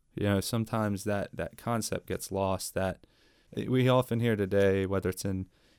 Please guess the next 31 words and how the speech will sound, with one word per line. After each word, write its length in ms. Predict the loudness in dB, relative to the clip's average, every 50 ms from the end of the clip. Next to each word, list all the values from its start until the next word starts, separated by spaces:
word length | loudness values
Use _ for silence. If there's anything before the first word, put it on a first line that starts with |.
| -2
even 260 | 2 2 4 4 4 4
in 100 | 4 2
the, 140 | 0 -2 -4 -6
in 80 | -6 -6
the 60 | -6
professionals, 800 | -6 -8 -8 -4 -2 -2 -2 -2 -2 -2 -2 -2 -2 -2 -4 -6
in 40 | -6
the 60 | -6
broadcast 460 | -4 -2 0 0 0 -2 -4 -4 -4
stations, 420 | -2 -4 -4 -4 -6 -8 -8 -6 -4
where 240 | -2 -2 -2 -2 -2
they 200 | -4 -4 -4 -4
have 320 | -4 -6 -6 -6 -8 -10 -14 -10
journalists 640 | -2 0 2 2 2 2 0 0 0 -2 -4 -6 -4
go 200 | -4 -2 0 0
out. 180 | -2 -4 -2
They're 100 | -2 0
not 200 | 0 0 0 -2
just 300 | -2 -4 -4 -4 -4 -6 -16 _ _ -20 _ _ -8
journalists 520 | -2 2 2 4 4 2 2 0 -2 -4 -4
anymore. 400 | -4 -4 -4 -4 -6 -6 -6 -4
They 260 | -4 -2 -2 -4 -6 -10 _ _ _ _ _ _ _ _
shoot 280 | -8 -2 0 0 2 2
their 160 | 2 0 2
video, 460 | 2 0 0 0 0 -2 -4 -4 -6
they 240 | -6 -6 -6 -6 -6
get 180 | -4 -4 -2 -2
their 100 | -2 -2
video 360 | 0 0 2 2 2 2 0
back, 460 | 0 0 0 0 0 -2 -4 -4 -4
they're 280 | -4 -2 -2 -2 -4